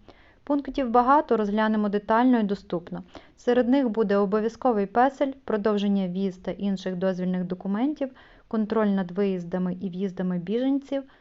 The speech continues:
перевірка дійсності навчання українських дітей у школах та інші. Песель потрібно обов'язково. Українці зобов'язані отримати песель.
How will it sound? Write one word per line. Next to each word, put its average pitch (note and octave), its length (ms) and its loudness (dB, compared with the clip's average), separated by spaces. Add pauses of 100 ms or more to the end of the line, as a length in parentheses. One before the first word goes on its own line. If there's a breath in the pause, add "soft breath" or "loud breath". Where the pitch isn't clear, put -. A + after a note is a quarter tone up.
(160 soft breath)
перевірка G#3 520 0
дійсності F#3+ 560 -4
навчання F#3+ 500 -2
українських F#3+ 580 -4
дітей F3+ 320 -4
у F3 40 -2
школах B3 460 -2
та G#3 100 -6
інші. F#3+ 480 -4 (840)
Песель B3+ 380 0
потрібно A3+ 540 -2
обов'язково. G#3 720 -4 (500 soft breath)
Українці B3 680 2
зобов'язані G#3+ 720 2
отримати G#3 460 -2
песель. F#3 460 -4